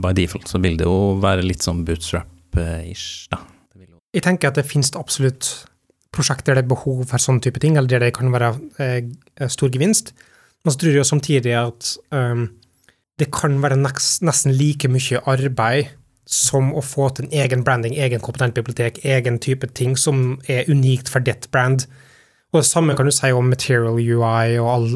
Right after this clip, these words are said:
Speaker 2: alle de forskjellige sånne typer, ehm, grafikk-,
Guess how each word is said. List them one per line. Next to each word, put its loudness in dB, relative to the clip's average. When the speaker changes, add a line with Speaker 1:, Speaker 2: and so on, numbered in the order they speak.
Speaker 2:
alle 4
de -4
forskjellige 0
sånne 0
typer, -2
ehm, -20
grafikk-, 0